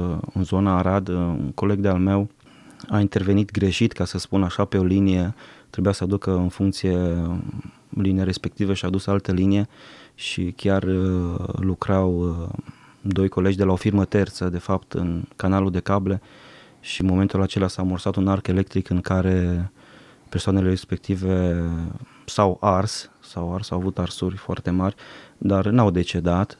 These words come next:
dar au rămas cu urmări, au rămas cu urmări. Doar că dispatcherul indirect a apăsat pe butonul greșit.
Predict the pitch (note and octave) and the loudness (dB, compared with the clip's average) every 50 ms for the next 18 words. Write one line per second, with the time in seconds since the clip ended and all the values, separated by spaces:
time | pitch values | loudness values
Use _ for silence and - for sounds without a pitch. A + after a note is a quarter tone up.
0 | _ - G2 G2 F#2+ F#2+ F#2 F#2 F#2 F#2 F#2+ F#2+ F2+ - - - F2 - F2+ F2 | _ -4 -2 0 2 2 2 2 2 2 2 0 0 -2 -2 -4 -2 0 0 0
1 | E2 D#2 - - - - - - F2 F2 - - - C#2+ - D#2 B1+ - - _ | 0 -2 -4 -8 -20 -12 -6 -4 -4 -4 -4 -6 -8 -8 -6 -6 -8 -10 -14 _
2 | _ _ _ - G2+ G#2 A2 A#2 B2 B2 A#2+ A#2+ - - - - - - _ - | _ _ _ 0 2 2 4 4 2 -2 -4 -6 -8 -18 -20 -20 -20 -20 _ -2
3 | - A2 G2+ F#2 F2+ - - - - - - B2+ A#2 A#2 A2+ A2 G2+ - A2+ B2 | 0 0 2 0 0 0 2 0 2 2 2 2 2 4 4 2 2 4 4 4
4 | A#2+ G2+ G2+ G#2 G#2+ - G#2 G2 G2 F#2+ - G#2 G2 - F#2 F2+ F2+ - F#2+ F2+ | 4 4 4 2 2 0 -2 -2 -2 0 0 0 0 0 -2 -2 0 0 2 2
5 | F2 D#2+ F2 E2+ - - - | 2 2 0 -2 -4 -6 -10